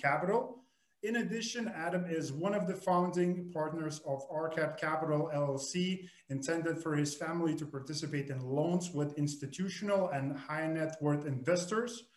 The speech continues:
Arcap Capital has become one of the premier, fastest growing hard money lending companies in New Jersey. Adams recently, uh, recently launched a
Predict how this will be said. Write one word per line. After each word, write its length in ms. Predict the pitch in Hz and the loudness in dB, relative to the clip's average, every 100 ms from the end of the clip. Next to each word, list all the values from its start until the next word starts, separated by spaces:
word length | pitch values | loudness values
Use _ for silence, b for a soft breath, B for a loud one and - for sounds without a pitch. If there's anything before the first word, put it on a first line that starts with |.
| - _ - | -20 _ -2
Arcap 380 | 185 208 220 - | -2 0 -2 0
Capital 560 | 196 196 202 196 202 - | 0 2 2 4 2 0
has 160 | 185 151 | -2 -2
become 460 | 151 147 185 175 165 | -2 2 4 4 4
one 120 | 185 | 4
of 120 | 170 | 4
the 80 | 160 | 0
premier, 760 | - 139 135 156 185 190 196 - | 0 0 0 2 4 4 4 -4
fastest 560 | 160 160 - - 175 139 | -4 -2 -2 -2 -2 -2
growing 360 | 135 156 156 | 0 2 2
hard 360 | 147 156 156 160 | 0 0 2 2
money 280 | 156 156 147 | 2 2 0
lending 500 | 139 147 151 151 147 | 2 0 2 0 -2
companies 600 | 151 151 156 156 147 - b b - | -2 -2 0 0 0 -4 b b -2
in 300 | 151 139 143 | 2 2 2
New 200 | 180 170 | 2 0
Jersey. 600 | 147 151 170 202 240 240 B B B B | 0 2 2 0 -2 -4 B B B B
Adams 380 | 185 233 233 - | 0 2 0 0
recently, 720 | 202 220 - 226 214 208 185 196 | -2 -2 -2 -2 -2 -2 0 0
uh, 160 | 165 156 | 4 6
recently 460 | 170 190 214 196 165 | 6 2 2 4 6
launched 340 | 170 180 - | 6 4 2
a 140 | 147 | -4